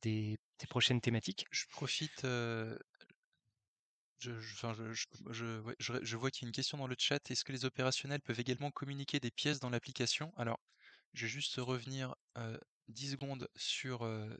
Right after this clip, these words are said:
Speaker 2: sur cette interface-là. Hem, vous voyez qu'ici, vous avez dans les options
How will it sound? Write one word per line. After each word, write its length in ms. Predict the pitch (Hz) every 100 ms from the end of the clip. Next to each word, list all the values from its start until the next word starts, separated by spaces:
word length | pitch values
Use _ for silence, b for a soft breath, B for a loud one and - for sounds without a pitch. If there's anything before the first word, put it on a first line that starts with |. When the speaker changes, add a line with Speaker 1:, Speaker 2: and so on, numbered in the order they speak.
| -
Speaker 2:
sur 180 | - 123
cette 140 | 131
interface-là. 540 | 127 127 120 - - 147 B B B B B B -
Hem, 500 | 123 113 110 107 107 -
vous 180 | - 120
voyez 240 | 127 143
qu'ici, 380 | - 135 - 156
vous 200 | 156 123
avez 120 | 120 135
dans 100 | 127
les 120 | 113
options 260 | - 151